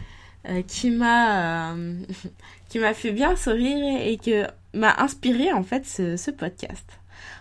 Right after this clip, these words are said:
En fait, il y a une personne, euh, qui, euh, m'a contactée, m'a dit : « Salut, c'est moi, euh, c'est machin, de tel site. Ouais, euh, j'ai vu que tu faisais un webinar, euh,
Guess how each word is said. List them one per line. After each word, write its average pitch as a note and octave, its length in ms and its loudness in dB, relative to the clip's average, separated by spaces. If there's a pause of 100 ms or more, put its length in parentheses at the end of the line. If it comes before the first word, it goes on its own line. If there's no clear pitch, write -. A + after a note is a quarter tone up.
En F3 60 -6
fait, - 300 -2
il B3+ 40 0
y - 20 4
a G3+ 60 2
une G3+ 100 0
personne, G#3+ 560 -2
euh, F3+ 220 2
qui, G3 400 -6
euh, E3 340 -4
m'a G#3 180 2
contactée, B3 800 -2
m'a A3 160 -2
dit : « G3 180 -6
Salut, G3 460 -4
c'est G#3 160 -4
moi, G#3 480 0
euh, E3 220 -2
c'est F#3 140 -8
machin, A3+ 640 -2
de G3 100 -4
tel D#3 220 -6
site. C4 540 -2 (800)
Ouais, C#4+ 120 4 (280)
euh, A#3 160 4
j'ai A3+ 200 2
vu E4+ 160 4
que B3+ 240 4
tu A#3+ 120 -4
faisais A#3+ 300 2
un D#4+ 140 6
webinar, C4 720 2
euh, A3+ 420 4